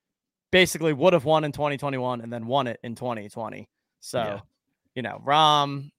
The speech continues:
Speaker 1: i-, i-, it's just, it's just a course that really fits Rahm's game and, you know, Cantlay as well. Uh, he's won it two of the last four years, fourth place back in twenty eighteen. Worst finish in the last five years is, is a T thirty-two. So,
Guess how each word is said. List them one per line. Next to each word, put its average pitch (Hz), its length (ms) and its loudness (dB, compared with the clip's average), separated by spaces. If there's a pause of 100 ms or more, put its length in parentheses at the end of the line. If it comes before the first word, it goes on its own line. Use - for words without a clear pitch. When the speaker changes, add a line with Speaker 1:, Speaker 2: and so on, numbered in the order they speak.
(120)
Speaker 1:
i-, 147 40 -6
i-, 139 160 -6
it's 143 340 -2
just, 151 240 -4
it's 147 100 -4
just 151 140 -6
a 123 60 -8
course 127 300 -6
that 117 140 -4
really 113 220 -2
fits - 380 -4
Rahm's 123 320 0
game 139 360 -2 (240)
and, 151 400 4 (120)
you 147 80 -2
know, 117 120 0
Cantlay 123 540 2
as 107 200 -6
well. 113 460 0
Uh, 110 140 -10
he's 117 180 -6
won 127 240 0
it - 140 -6
two 139 320 0
of 120 160 -2
the 123 100 -2
last 120 360 0
four 160 200 2
years, 143 560 -2 (400)
fourth 165 320 -2
place 143 240 -2
back 120 220 -2
in 117 80 -16
twenty 117 260 -6
eighteen. 160 680 -2 (320)
Worst 143 260 0
finish 135 240 -4
in 123 40 -6
the 120 60 -2
last 120 280 -2 (160)
five 123 260 2
years 120 240 -4
is, 110 160 -8
is 117 200 -6
a 113 60 -6
T 123 400 -4
thirty-two. 113 640 -6 (380)
So, 120 280 4